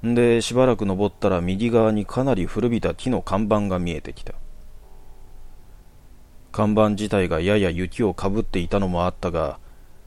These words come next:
通過するときにくすんだ赤字で、「沢村にK」と書いてあるのだけが読めた。あれ？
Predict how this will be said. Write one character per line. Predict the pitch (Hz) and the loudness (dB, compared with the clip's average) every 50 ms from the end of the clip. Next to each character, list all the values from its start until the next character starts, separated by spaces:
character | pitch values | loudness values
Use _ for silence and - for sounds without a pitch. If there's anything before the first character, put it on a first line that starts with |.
| - - | -18 -12
通 | - - 127 131 135 | -6 -2 0 0 0
過 | - 139 127 | 0 -2 -2
す | - - | -2 -2
る | 131 131 | -2 -2
と | - 139 | -2 -2
き | 123 - 110 | -2 -2 -2
に | 95 82 80 | -4 -4 -4
く | - - - | -8 -6 -4
す | - - 131 | -2 -2 0
ん | 127 123 123 117 | 0 0 0 2
だ | 117 113 101 92 | 2 4 4 4
赤 | 95 - 107 104 | 2 2 0 -2
字 | - 101 95 | 0 0 0
で、 | - 92 92 87 87 - - - - - - - - - - - - - - - - - - - - - - | 0 2 2 0 0 -2 -6 -14 -20 -20 -20 -20 -20 -20 -20 -20 -20 -20 -20 -20 -20 -20 -18 -18 -20 -16 -10
「沢 | - - - 95 92 95 98 104 104 101 - - - - - - - - - - - - - - - | -8 -4 -2 0 2 2 4 4 4 4 2 -2 -6 -16 -16 -18 -20 -20 -20 -20 -20 -20 -18 -12 -8
村 | 90 92 92 95 95 92 87 - - - - - - - - - - - - - - - - - - | -6 -4 -2 0 2 0 0 0 -4 -10 -18 -20 -20 -20 -20 -20 -20 -20 -20 -20 -20 -20 -18 -12 -8
に | 90 92 95 95 92 - - - - - - - - - - - - - - - - - | -6 -4 -4 -4 -4 -6 -10 -16 -20 -20 -20 -20 -20 -20 -20 -20 -20 -20 -20 -20 -18 -14
K」 | - - 120 110 98 82 - - - - - - - - - - - - - - - - - - - - - - - - - | -6 -2 0 0 0 0 -2 -6 -10 -14 -18 -18 -18 -18 -18 -18 -18 -18 -18 -18 -18 -18 -20 -20 -20 -20 -20 -20 -20 -12 -4
と | - 127 127 123 - - - | 0 2 2 2 0 -2 0
書 | - 131 | 0 2
い | 131 120 | 2 2
て | 101 - 101 | 2 2 2
あ | 95 104 | 4 4
る | 101 98 | 2 0
の | 87 80 | -2 -2
だ | - - 85 | -2 -2 -2
け | 85 - 107 | 0 -2 -2
が | 92 90 | -2 -2
読 | 73 73 76 73 | -2 -2 -4 -4
め | - - | -6 -6
た。 | - - - - - - - - - - - - - - - - - - - - - - - - - - - - - - - - - - - - - - - - - - - - - - - - - | -8 -8 -10 -10 -12 -14 -16 -16 -16 -14 -14 -16 -16 -18 -18 -18 -18 -18 -18 -20 -20 -20 -20 -20 -20 -20 -20 -20 -20 -20 -20 -20 -20 -20 -20 -20 -20 -20 -20 -20 -20 -18 -18 -18 -20 -20 -18 -10 -6
あ | 73 78 82 | -2 -2 -2
れ？ | 80 - 107 | -2 -2 -6